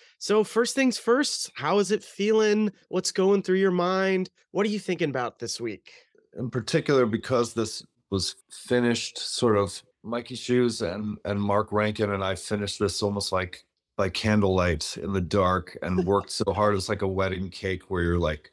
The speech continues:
Speaker 2: putting that butterfly that circles around it and you back away from it like this.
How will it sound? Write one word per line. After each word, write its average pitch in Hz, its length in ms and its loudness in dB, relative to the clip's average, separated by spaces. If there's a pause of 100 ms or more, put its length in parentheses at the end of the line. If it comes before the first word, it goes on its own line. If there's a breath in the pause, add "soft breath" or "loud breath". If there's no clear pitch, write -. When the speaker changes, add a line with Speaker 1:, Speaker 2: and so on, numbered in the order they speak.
Speaker 2:
putting 120 300 2
that 90 240 0
butterfly 104 640 0
that 95 160 -8
circles 110 440 -4
around 101 360 0
it 101 60 2
and 95 120 -6
you 90 100 -4
back 101 400 -4
away 107 220 0
from 107 220 -4
it 104 100 -8
like 95 220 -16
this. 143 480 0